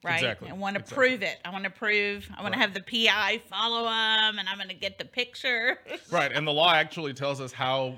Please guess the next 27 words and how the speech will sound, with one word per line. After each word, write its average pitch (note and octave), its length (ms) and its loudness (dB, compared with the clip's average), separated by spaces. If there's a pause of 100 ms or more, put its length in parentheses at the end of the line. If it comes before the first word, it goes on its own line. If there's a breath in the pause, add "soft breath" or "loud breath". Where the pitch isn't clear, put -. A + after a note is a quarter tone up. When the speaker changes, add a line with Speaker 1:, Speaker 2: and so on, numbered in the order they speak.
Speaker 2:
one B2+ 260 -2
may A#2 160 -2
prove A#3 340 -4
adultery, B2+ 640 -6
and C3 100 -6
it G#2+ 80 -10
has B2 240 -6
to C3 100 -14
be B2 120 -10
something B2 380 -10
more B2+ 220 -6
than A#2+ 160 -8
just A#2 260 -10
a A#2 160 -8 (260 loud breath)
mere D3 280 0
innuendo B2+ 720 0
or A2+ 140 -4
suggestion A2 640 -8
of G2+ 120 -10
adultery. F#2+ 400 -14
So A2+ 120 -12
you A#2 160 -8
actually A#2 300 -10
do G#2+ 140 -12
need G2+ 200 -16
the F#2 60 -16
proof. F2 280 -20